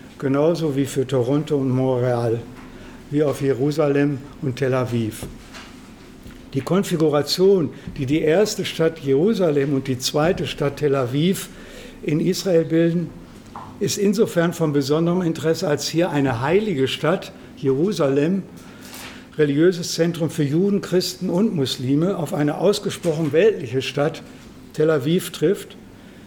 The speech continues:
die das Zentrum des modernen Israels bildet. Die kulturellen Differenzen zwischen den beiden Städten sind, wie Alfasi und Fenster schreiben, zum Gegenstand der israelischen Folklore geworden.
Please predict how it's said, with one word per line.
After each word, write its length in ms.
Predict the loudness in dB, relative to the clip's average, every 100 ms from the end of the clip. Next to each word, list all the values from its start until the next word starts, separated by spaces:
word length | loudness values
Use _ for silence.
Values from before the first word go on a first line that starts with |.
| -2
die 80 | 0
das 200 | 2 2
Zentrum 380 | 0 0 0 -2
des 140 | 0
modernen 500 | 0 2 2 0 0
Israels 520 | -2 -2 -4 -4 -6
bildet. 440 | -6 -4 -4 -8 -12 -20 -20 -20 -20 -20 -20 -20 -20 -20 -20 -20 -20 -20 -20 -20 -10
Die 80 | -4
kulturellen 640 | 0 2 2 2 4 2
Differenzen 580 | 0 0 2 2 0 -4
zwischen 360 | -2 -2 0
den 160 | 0 2
beiden 280 | 2 2 0
Städten 380 | 0 -2 0 -2
sind, 340 | 2 2 0 -6 -20 -18 -4
wie 140 | 0
Alfasi 840 | 2 0 0 -2 2 2 2 2 2
und 160 | 0
Fenster 480 | 2 0 0 0 -2
schreiben, 440 | 0 0 2 2
zum 220 | 0 -2 0
Gegenstand 560 | 2 0 0 -2 0
der 100 | 0
israelischen 680 | 0 -2 0 0 0 -2 -4
Folklore 720 | -2 -2 0 0 2 2 0
geworden. 520 | -2 -2 0 0 -2